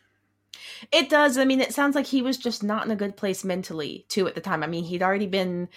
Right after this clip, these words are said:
removed from his job for stealing medication and was just probably not doing well mentally. I mean, I know this was before the pandemic, but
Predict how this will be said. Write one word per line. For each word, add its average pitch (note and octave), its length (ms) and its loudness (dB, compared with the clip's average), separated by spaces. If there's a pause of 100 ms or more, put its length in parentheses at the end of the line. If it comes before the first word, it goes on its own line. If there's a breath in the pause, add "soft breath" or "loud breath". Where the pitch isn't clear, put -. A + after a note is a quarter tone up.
(720 loud breath)
removed B3+ 400 6
from A#3+ 140 2
his G#3 240 2
job G#3 440 4
for F#3+ 300 2
stealing F#3+ 640 -2
medication G3+ 1040 -2
and D#3 500 -6 (600)
was F3 160 -4
just - 320 -6
probably G3 400 4
not E3+ 560 -2 (720)
doing D#3+ 360 -6
well B3 400 -4
mentally. B3+ 340 2
I - 20 6
mean, F#3 140 4
I F#3 60 4
know F#3+ 100 6
this G3 160 -2
was F#3 100 -12
before F3+ 340 -4
the F3 80 -4
pandemic, D#3+ 680 -4
but D#3 240 0